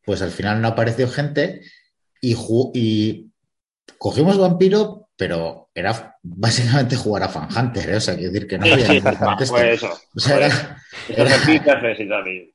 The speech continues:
Speaker 2: sí, sí,
Speaker 1: era
Speaker 2: sí.
Speaker 1: hacer el chorra. Lo que es que Imanol estaba con ese bloqueo de "esto no me va a gustar", tal, y además, pues eso, estábamos dos, pero vamos, no fue ni partida. Dijimos, "Vamos a jugar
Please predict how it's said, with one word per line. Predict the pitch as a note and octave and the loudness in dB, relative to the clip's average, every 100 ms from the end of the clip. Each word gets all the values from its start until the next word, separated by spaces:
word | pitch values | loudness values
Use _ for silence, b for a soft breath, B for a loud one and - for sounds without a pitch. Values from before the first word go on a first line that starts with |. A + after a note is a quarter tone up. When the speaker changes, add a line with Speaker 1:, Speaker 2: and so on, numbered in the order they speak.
| _ | _
Speaker 2:
sí, | - G#2 | -8 -8
sí, | G2 | -4
Speaker 1:
era | A2 A#2+ | 0 0
Speaker 2:
sí. | A#2 | 2
Speaker 1:
hacer | C3+ | 2
el | B2+ G#2+ | 2 2
chorra. | C#3+ C#3+ D2+ C#2 | 0 0 -2 -4
Lo | F#2+ F#2+ | -4 -2
que | |
es | G#2 | -2
que | - | -2
Imanol | A2 A#2 B2 A#2 | -2 0 0 0
estaba | - A#2+ A#2+ A2+ - | -2 0 0 0 -4
con | - G2+ | -10 -8
ese | A2+ A#2+ | -4 -2
bloqueo | A2 A2+ C3+ A#2+ G2 | 0 0 0 0 0
de | F2 | -4
"esto | F#2 - G#2 | -8 -6 -4
no | G#2 | -2
me | G#2+ | -2
va | |
a | G#2 | -2
gustar", | G#2+ - C3 B2 A#2+ | -2 -2 -2 0 -2
tal, | C3+ | -2
y | F#2 | -2
además, | E2+ E2+ F#2 - _ | -4 -4 -6 -10 _
pues | - - | -20 -16
eso, | D2+ C#2+ | -14 -12
estábamos | - F2+ G2 F2+ | -6 -4 -4 -2
dos, | A2+ - | -2 -2
pero | E2+ E2 | -4 -4
vamos, | F#2 F#2 | -4 -6
no | F#2 | -6
fue | G2 A#2 | -2 0
ni | A#2+ | 0
partida. | - - B2 F#2+ | -4 -2 -2 -2
Dijimos, | - F2 | -4 -4
"Vamos | A2+ A#2+ A#2+ | 0 0 0
a | A#2+ | -2
jugar | C3 C#3 E3+ | 0 0 -2